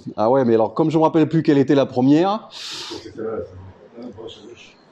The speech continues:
Speaker 1: C'est la branche, euh, qui vient devant, là ?
Speaker 2: C'est comme ça, avec
Speaker 1: Comme ça ?
Speaker 2: le changement.
Speaker 1: Ne pas habiller la branche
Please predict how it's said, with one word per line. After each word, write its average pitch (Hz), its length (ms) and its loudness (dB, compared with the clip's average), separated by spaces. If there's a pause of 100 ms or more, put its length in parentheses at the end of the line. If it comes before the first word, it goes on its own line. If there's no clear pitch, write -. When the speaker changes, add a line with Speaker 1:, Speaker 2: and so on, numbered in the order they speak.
(480)
Speaker 1:
C'est - 180 -2
la 131 80 2
branche, 139 320 -2
euh, 131 240 4
qui 135 100 -6
vient 139 140 4
devant, 180 220 2
là ? 196 120 -2 (720)
Speaker 2:
C'est 107 360 -2
comme 113 180 -10
ça, 123 120 -14 (140)
avec 107 160 -6
Speaker 1:
Comme 123 120 2
ça ? 170 140 0
Speaker 2:
le 170 60 -4
changement. 107 440 -12 (1300)
Speaker 1:
Ne 135 100 4
pas 170 240 2
habiller 175 800 4 (2000)
la 131 100 2
branche 160 880 -2